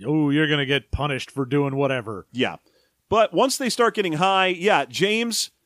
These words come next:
Speaker 2: has, like, one puff of the weed, falls over, uh, is fully paralyzed, and when asked questions, only responds in, in tones and sounds.
Speaker 1: Yes, and when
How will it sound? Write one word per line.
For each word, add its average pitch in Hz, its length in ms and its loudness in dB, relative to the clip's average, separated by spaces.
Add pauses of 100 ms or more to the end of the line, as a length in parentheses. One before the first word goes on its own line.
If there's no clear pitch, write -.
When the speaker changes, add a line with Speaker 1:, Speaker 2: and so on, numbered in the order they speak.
(140)
Speaker 2:
has, 185 280 0
like, 175 220 0
one 175 320 -2
puff 180 260 2
of 151 80 -8
the 131 100 -4
weed, 170 440 -6
falls 190 340 2
over, 180 500 2 (340)
uh, 135 240 0
is 143 200 0
fully 220 280 0
paralyzed, 175 680 2
and 151 200 0
when 156 160 0
asked 156 340 -2
questions, 180 540 0
only 170 280 2
responds 151 600 0
in, 139 400 -2
in 139 240 0
tones 135 480 0
and 123 260 -4
sounds. 82 560 -6 (200)
Speaker 1:
Yes, 110 440 -8
and 147 640 -2 (800)
when 170 600 2